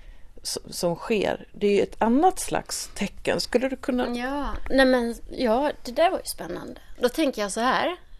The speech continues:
Speaker 2: eh, hur jag tolkar din fråga eller hur jag ser på det. Ja, alltså, längtan kommer djupt inifrån. Från den, den plats inom oss där vi bara vet, det är ju djupt inom oss.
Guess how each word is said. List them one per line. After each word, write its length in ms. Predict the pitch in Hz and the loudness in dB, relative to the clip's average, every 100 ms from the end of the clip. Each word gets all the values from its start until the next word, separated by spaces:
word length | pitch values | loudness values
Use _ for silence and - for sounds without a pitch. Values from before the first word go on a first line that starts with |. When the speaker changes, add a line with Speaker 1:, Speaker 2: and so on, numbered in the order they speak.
| - 349 | -14 -2
Speaker 2:
eh, 640 | 202 208 196 196 175 214 | 0 0 -2 -2 -4 0
hur 100 | 220 | 2
jag 160 | 233 190 | 4 2
tolkar 460 | 277 233 180 277 | 4 4 6 6
din 160 | 311 240 | 6 4
fråga 340 | - 202 - | 2 0 2
eller 180 | 185 208 | 0 0
hur 80 | 214 | 2
jag 300 | 208 208 294 | 4 4 2
ser 280 | - - - | 0 -4 -6
på 120 | - 214 | -8 -8
det. 120 | - - - - - - - - - - - - - - | -8 -14 -18 -16 -18 -18 -20 -20 -20 -20 -20 -20 -20 -8
Ja, 340 | 214 233 262 - - | 4 6 4 0 -8
alltså, 200 | - 233 233 | 0 4 4
längtan 640 | 240 262 233 208 285 294 | 6 6 4 2 4 4
kommer 260 | 247 226 214 | 4 2 4
djupt 300 | 220 226 - | 4 2 -2
inifrån. 760 | 214 190 190 - - - 220 - - | 0 2 0 0 0 0 -4 -8 2
Från 180 | 240 | 6
den, 180 | 226 226 | 6 6
den 160 | 233 226 | 4 4
plats 360 | - 277 - | 6 4 6
inom 280 | 247 214 202 | 0 2 2
oss 180 | 226 - | 0 0
där 120 | 226 | 2
vi 100 | 208 | 2
bara 240 | 190 190 185 | 6 6 8
vet, 440 | 240 - 202 - | 6 4 -2 -8
det 220 | - 220 220 | -2 2 6
är 180 | 208 196 | 6 6
ju 200 | 190 190 | 2 0
djupt 500 | 196 220 208 - - | 2 2 2 -4 -8
inom 380 | 208 196 190 185 | -4 0 0 0
oss. 420 | 220 196 - - | -2 -4 -8 -10